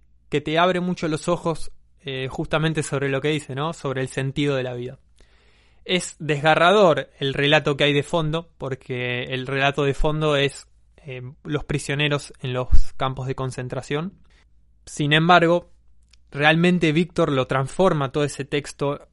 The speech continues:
e-, e-, en algo tan, tan, de tanta esperanza y de tanta motivación y de tanto aprendizaje que es, es simplemente una, una obra maestra de, de amor y esperanza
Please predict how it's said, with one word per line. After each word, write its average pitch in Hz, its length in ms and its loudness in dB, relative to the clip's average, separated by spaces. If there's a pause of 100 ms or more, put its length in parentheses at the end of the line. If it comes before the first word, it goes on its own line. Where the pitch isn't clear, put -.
(160)
e-, - 180 -16
e-, 160 260 -8
en 165 100 -4
algo 175 220 0
tan, 190 460 -2
tan, 175 580 -4
de 151 100 -4
tanta 190 280 -4
esperanza 160 600 -2
y 143 60 -4
de 139 60 -4
tanta 160 300 -2
motivación 143 760 -4
y 127 80 -8
de 131 80 -4
tanto 160 240 -4
aprendizaje 147 720 -6
que 127 400 -8
es, - 340 -10
es - 120 -12
simplemente 147 840 -2 (460)
una, 147 420 -6
una 156 200 0
obra 165 220 2
maestra 151 760 -2 (280)
de, 127 640 -10
de 139 100 0
amor 147 300 2
y 139 60 -2
esperanza 139 720 -4